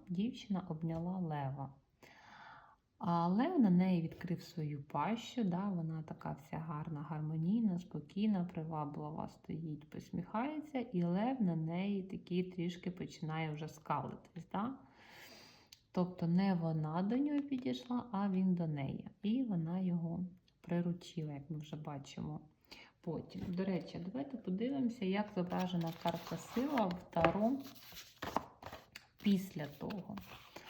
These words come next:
А, після того, давайте подивимось. Ага. Після того, дивіться, вони вже поєднались в такій гармонії, бачите, і він до неї вже з ніжністю, да?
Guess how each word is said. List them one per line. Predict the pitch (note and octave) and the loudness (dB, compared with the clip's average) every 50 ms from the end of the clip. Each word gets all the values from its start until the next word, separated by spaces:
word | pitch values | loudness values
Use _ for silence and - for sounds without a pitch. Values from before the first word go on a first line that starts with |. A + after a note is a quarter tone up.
| - - - - - - - - - - - - - - - - - - - - - - - - - - | -14 -14 -14 -14 -14 -14 -14 -14 -16 -16 -16 -18 -20 -20 -18 -18 -18 -18 -18 -20 -20 -20 -18 -10 -4 0
А, | G3 G3 F#3+ G3 G3 G3 F#3+ F#3+ F#3+ F#3 F#3 F#3 F#3 - - | 2 2 4 4 4 4 6 6 6 6 4 4 0 -4 0
після | G3 G3 F#3 F3 F3+ - - F3 E3 E3 | 2 4 4 4 2 0 -2 0 0 0
того, | E3 - - - E3 D#3+ D#3+ D#3+ D#3+ E3 E3 D#3+ | 0 -2 -4 -2 -2 -2 -2 -2 -2 -2 -2 0
давайте | - E3 E3 E3 E3 E3+ E3+ E3+ E3+ - - E3+ E3+ - - | 0 0 0 2 2 2 2 2 0 -2 -4 -6 -6 -6 -4
подивимось. | - E3+ E3 E3+ - A#3 B3+ C#4 C4+ B3+ A#3 A3+ A3 A3 A3 A3 G#3+ - - - - - - - - | -4 -4 -2 0 4 6 6 6 6 6 8 8 10 10 10 8 6 4 0 -10 -12 -14 -14 -12 -6
Ага. | - - F3+ F3 D#3+ - D#3+ D#3 F3 F3+ - - - - - - - - - - - - - - - - - - - - - - - | 0 4 4 4 4 2 -2 -4 -4 -6 -6 -10 -16 -12 -4 -4 -4 -4 -4 -10 -16 -10 -8 -6 -6 -6 -8 -10 -14 -18 -20 -16 -6
Після | - A3 A#3 B3 - - G#3 F#3+ | 0 0 0 0 0 0 0 0
того, | F#3 - - - A#3 C#4+ F4 E4 - A3 | 0 -2 0 2 2 2 2 2 2 2
дивіться, | F#3 F#3 F#3 F#3 F#3 F#3 F#3 F#3 - - | 4 4 4 4 4 2 2 0 -4 -4
вони | F3+ F3 E3+ F3+ G3 G#3+ A#3 | -2 2 2 4 4 4 4
вже | A3 - - | 2 2 -2
поєднались | F3+ F#3 - F#3 F3 F3 F3 F3 - - F3 F3+ F#3+ F#3+ F3+ F3 F3+ | -2 -2 0 2 2 2 2 0 -2 -2 -2 0 2 2 2 0 0
в | - - | -4 -8
такій | - F3+ - - F3 E3+ E3+ - - | -12 -8 -2 0 2 2 2 0 -2
гармонії, | E3 D#3+ D#3+ E3 D#3 D#3 E3+ F#3 G3+ A3+ A#3+ A#3+ A3+ G#3 F3+ E3 D#3 | -4 -2 0 0 2 2 4 4 4 6 6 6 6 4 4 4 0
бачите, | D3+ D#3+ F3+ F#3 G3 F#3 - - - - | 0 -2 -2 -2 -2 -6 -10 -10 -8 -8
і | - - - F3+ F3 | -8 -6 -2 -2 0
він | E3 F3+ G3 G#3+ G#3+ G#3+ | 2 4 6 8 8 8
до | G3 F#3 F3 | 6 6 4
неї | E3+ E3 E3 E3+ F3 E3+ E3+ E3 E3 | 4 4 4 2 2 2 2 0 0
вже | E3 D#3+ D#3+ E3+ E3+ | -2 -2 -2 -2 -4
з | - - - | -4 -2 0
ніжністю, | E3 D#3+ E3 E3+ E3+ E3 E3 - - F3 D#3 D#3 D3+ - - - - F3 | 0 2 4 4 4 2 2 0 -2 -4 -2 -2 -4 -6 -12 -12 -8 -6
да? | D#3+ D3+ D3+ D#3+ E3+ F3+ F#3+ | -6 -4 -4 -2 -2 0 -2